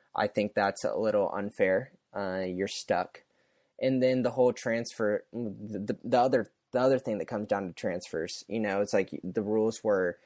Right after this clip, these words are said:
you can't go anywhere you want. It's, there's so many other rules that apply to it. So, I mean, Austin Kendall has got caught in such a weird situation being behind two Heisman winners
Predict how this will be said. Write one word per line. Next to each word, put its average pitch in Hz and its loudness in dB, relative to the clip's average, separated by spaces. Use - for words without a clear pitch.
you 107 -4
can't 113 0
go 101 2
anywhere 98 0
you 90 -4
want. 101 -4
It's, - -4
there's 92 0
so 101 0
many 98 -2
other 90 0
rules 90 -2
that 85 0
apply 98 -2
to 80 -6
it. 76 -2
So, 127 4
I 123 0
mean, 139 0
Austin 180 4
Kendall 127 2
has 113 -6
got - 2
caught - 2
in 104 -8
such - 0
a 104 2
weird 95 -2
situation 92 -2
being 98 -2
behind 92 -2
two 98 -2
Heisman 98 0
winners 104 -2